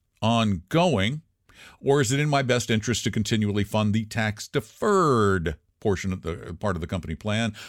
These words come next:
All my funds are in Vanguard indexes. Thank you. Good question.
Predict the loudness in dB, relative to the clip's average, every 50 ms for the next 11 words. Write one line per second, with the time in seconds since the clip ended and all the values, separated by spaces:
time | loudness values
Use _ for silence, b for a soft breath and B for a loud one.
0 | B B B 0 0 2 2 0 0 0 0 0 0 2 0 2 2 2 2 2
1 | 2 2 2 2 2 2 2 2 0 0 -2 -4 -6 -10 -14 -16 -16 -8 -4 -2
2 | -2 -2 -2 -4 -6 -6 -8 -8 -12 _ _ _ _ _ _ _ _ _ _ _
3 | _ _ _ _ _ _ _ _ _ _ _ _ -4 -4 -4 -2 -2 -2 -4 -4
4 | -6 -10 -12 -14